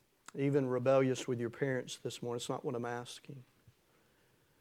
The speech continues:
But I'm asking, has there ever been a time when you have been washed whiter than snow? You say, "I'm not sure. How does that happen?"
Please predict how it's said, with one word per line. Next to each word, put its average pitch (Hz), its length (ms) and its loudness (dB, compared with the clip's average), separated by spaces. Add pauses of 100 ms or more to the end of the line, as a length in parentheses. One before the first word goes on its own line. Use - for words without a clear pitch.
(240)
But 131 100 -4
I'm 123 120 -4
asking, 143 460 6
has 120 120 -2
there 135 140 8
ever 135 160 6
been 131 160 4
a 123 60 4
time 131 520 0
when 120 480 -2 (240)
you 135 240 2
have 120 320 -2
been 120 260 -2
washed 120 680 0 (920)
whiter 120 340 6
than 113 200 -2
snow? 107 400 -8 (1700)
You 139 60 -8
say, 170 80 8
"I'm 170 60 10
not 185 180 8
sure. 175 300 12
How 151 120 10
does 151 140 8
that 147 160 10
happen?" 147 440 4